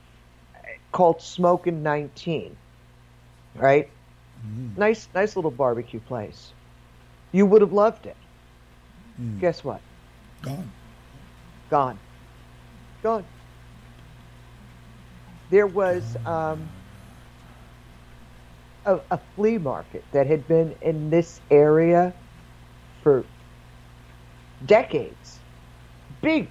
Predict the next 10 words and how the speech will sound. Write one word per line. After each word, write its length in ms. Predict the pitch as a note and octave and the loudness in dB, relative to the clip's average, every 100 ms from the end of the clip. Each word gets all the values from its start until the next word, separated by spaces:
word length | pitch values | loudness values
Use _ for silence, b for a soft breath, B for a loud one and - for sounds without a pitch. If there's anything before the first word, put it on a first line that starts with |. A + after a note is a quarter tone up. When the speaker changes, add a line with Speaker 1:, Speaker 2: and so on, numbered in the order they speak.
| - | -6
Speaker 1:
big 360 | F3+ G#3 F#3 - | 0 0 0 -4
flea 280 | - C3+ A2+ | -8 -8 -8
market, 440 | A2+ E2+ - D2+ - - - - - - - | -10 -12 -12 -16 -18 -20 -20 -20 -20 -8 2
right? 300 | F3+ A3 - - - G3 | 6 6 2 -12 -10 0
Nice. 600 | C4 B3+ C3+ - - - - - - - - - - - - - - - - - - - - - | 2 2 -2 -10 -20 -20 -20 -20 -20 -20 -20 -20 -20 -20 -20 -20 -20 -20 -20 -20 -20 -20 -4 2
Gone. 340 | E3+ E3 C#3+ - - - - - - - - - - - - - - - - - - - - - - | 4 4 0 -10 -20 -20 -20 -20 -20 -20 -20 -20 -20 -20 -20 -20 -20 -20 -20 -20 -20 -20 -20 -20 -2
They 100 | F#3 | 2
didn't 220 | G3 F3 | 4 2
survive. 600 | F3 F3+ D#3 F3+ F3+ A2+ - - - - - - - - - | -4 -8 -4 -2 -2 -4 -10 -20 -20 -20 -20 -20 -20 -20 -16
Speaker 2:
Hmm. 120 | A#2 | -14